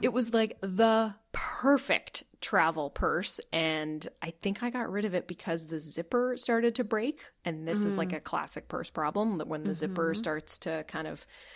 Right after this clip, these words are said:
Speaker 1: not close all the way, or it gets stuck, or it closes but then it doesn't stay zipped,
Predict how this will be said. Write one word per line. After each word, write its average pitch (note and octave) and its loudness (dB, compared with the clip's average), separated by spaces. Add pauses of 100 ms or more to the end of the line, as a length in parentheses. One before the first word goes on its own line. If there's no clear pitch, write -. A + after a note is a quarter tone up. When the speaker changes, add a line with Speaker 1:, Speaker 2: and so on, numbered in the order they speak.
(300)
Speaker 1:
not - 2
close B3+ 6
all G#3+ 8
the G#3 4
way, G3+ 8
or D#3+ 6
it - -6
gets - -2
stuck, G3 6
or D#3+ 2
it - -4
closes G3 0
but F3+ 0
then E3 0
it D#3 -2
doesn't E3 -4
stay D#3+ 0
zipped, E3+ 0